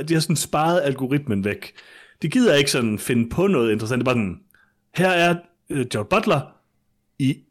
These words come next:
et eller andet objekt. Et fly, eller på en asteroide, eller inde i et hus, hvor der kommer en asteroide. Bare sådan,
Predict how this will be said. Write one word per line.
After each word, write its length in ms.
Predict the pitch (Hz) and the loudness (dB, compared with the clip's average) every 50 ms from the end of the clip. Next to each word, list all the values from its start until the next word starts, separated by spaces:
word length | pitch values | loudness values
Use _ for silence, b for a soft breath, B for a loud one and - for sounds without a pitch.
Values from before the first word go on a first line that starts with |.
| _ - | _ -2
et 120 | - 220 180 | 0 0 2
eller 140 | 147 123 117 | 2 0 0
andet 200 | 127 131 127 - | 0 0 0 0
objekt. 680 | 117 110 - 113 113 110 110 - - - - - - _ - | -2 -2 -2 -2 -2 -2 -4 -6 -6 -6 -6 -6 -8 _ -10
Et 120 | - - | -10 -10
fly, 540 | - - - 156 170 220 240 233 214 - - - | -12 -8 -4 0 2 2 2 2 0 -4 -8 -10
eller 120 | 139 135 131 | -10 -8 -6
på 120 | - - | -6 -6
en 80 | 113 117 | -6 -8
asteroide, 680 | - - - - - - - 170 143 151 165 175 180 175 | -10 -12 -12 -12 -12 -10 -6 -4 -2 0 2 2 2 2
eller 140 | 131 127 - | 2 0 0
inde 180 | 170 160 185 180 | 0 2 2 2
i 20 | |
et 80 | 143 123 | 0 0
hus, 320 | - - 226 214 175 135 | 0 2 2 2 2 2
hvor 80 | - 120 | -2 -4
der 80 | 110 | -6
kommer 260 | 127 - 180 165 151 131 | -4 -2 0 0 0 0
en 60 | 120 | 0
asteroide. 400 | 117 113 - - 135 135 139 143 143 B B B B | -2 -2 -2 0 0 2 2 0 -2 B B B B
Bare 100 | 160 165 | -2 -2
sådan, 160 | 165 135 - | -2 -4 -6